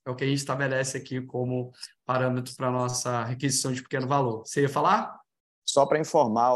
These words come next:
Speaker 2: eu achei aqui no meu livro o julgamento do, do Supremo Tribunal Federal, foi o recurso extraordinário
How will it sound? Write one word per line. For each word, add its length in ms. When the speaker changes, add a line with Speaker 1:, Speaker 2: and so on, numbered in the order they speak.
Speaker 2:
eu 140
achei 300
aqui 160
no 100
meu 160
livro 360
o 60
julgamento 600
do, 240
do 200
Supremo 400
Tribunal 300
Federal, 480
foi 140
o 40
recurso 400
extraordinário 840